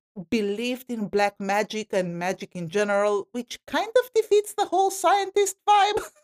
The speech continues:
<laughs> When he was in third grade, Moskvin says that he was raped. We can neither confirm <laughs> nor deny this information, but I do not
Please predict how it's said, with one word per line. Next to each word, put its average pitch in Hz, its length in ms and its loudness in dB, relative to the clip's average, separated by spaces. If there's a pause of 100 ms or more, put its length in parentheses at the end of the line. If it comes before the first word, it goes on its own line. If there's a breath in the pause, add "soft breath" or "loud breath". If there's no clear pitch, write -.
(200)
<laughs> 554 400 -4
When 339 240 0
he 480 220 -6
was 359 240 -2
in 294 140 -8
third 214 460 -6
grade, 202 440 -4 (260)
Moskvin 381 460 0
says 285 560 -2
that 226 260 0
he 233 220 -8
was 226 340 -4
raped. 175 400 -4
We 247 120 0
can 233 280 0 (380)
neither 208 500 -6
confirm 233 500 0
<laughs> - 20 -2
nor 220 180 2
deny 214 420 -2
this 202 220 -8
information, 190 760 -6 (140)
but 226 180 0 (100)
I 233 140 -2
do 254 240 -6
not 254 400 0